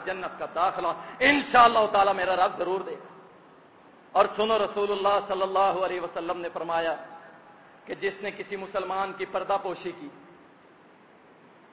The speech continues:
اللہ اس کی قیامت کے روز پردہ پوشی کرے گا۔ یہ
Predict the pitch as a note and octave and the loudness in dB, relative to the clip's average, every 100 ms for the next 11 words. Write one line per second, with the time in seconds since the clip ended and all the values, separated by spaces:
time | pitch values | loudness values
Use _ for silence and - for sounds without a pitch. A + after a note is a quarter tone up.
0 | - - G#3+ G3+ G3+ G#3 G3+ G3+ G3+ G3+ | -16 -2 4 4 2 -4 -6 -4 -2 -4
1 | G#3 G3 G3+ G3+ F#3+ G3 F#3+ F3 F#3 E3+ | -2 -4 -2 -2 2 2 2 -4 -8 -10
2 | - - - - - - - - - - | -12 -14 -20 -20 -20 -20 -20 -20 -20 -20
3 | - F#3 | -6 -4